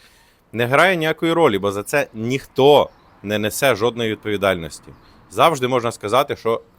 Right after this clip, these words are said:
з людьми не повезло і у всьому винні кляті ухилянти. І що це російська пропаганда. І цього буде достатньо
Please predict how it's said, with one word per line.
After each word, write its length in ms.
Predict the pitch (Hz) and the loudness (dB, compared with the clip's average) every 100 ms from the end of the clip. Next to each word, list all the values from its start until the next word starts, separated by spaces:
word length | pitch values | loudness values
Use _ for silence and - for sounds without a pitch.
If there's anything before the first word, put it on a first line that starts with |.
| _ - | _ -16
з 120 | 98 | -8
людьми 280 | 113 110 107 | -6 -4 -4
не 120 | 95 | -6
повезло 560 | 92 98 98 117 165 151 | -6 -6 -6 -2 -2 -2
і 160 | 110 | -4
у 60 | 107 | -10
всьому 320 | 101 143 123 | -8 -8 -6
винні 280 | 107 123 113 | -6 -6 -8
кляті 360 | 107 104 107 107 | -4 -4 -4 -8
ухилянти. 640 | 101 107 95 78 - 67 _ _ _ _ _ 80 | -6 -2 -2 -2 -10 -16 _ _ _ _ _ -12
І 160 | 110 | -10
що 140 | - 104 | -8 -4
це 320 | 143 139 123 | 0 2 0
російська 440 | 104 123 117 - | -2 -6 -8 -6
пропаганда. 680 | - - 98 90 85 76 71 _ | -6 -4 -4 -2 -4 -6 -10 _
І 380 | - 123 143 135 101 _ _ | -14 -10 -8 -8 -10 _ _
цього 220 | - 135 131 | -4 -4 -2
буде 180 | 117 | -4
достатньо 640 | 110 110 - 107 85 80 | -4 -6 0 2 0 -8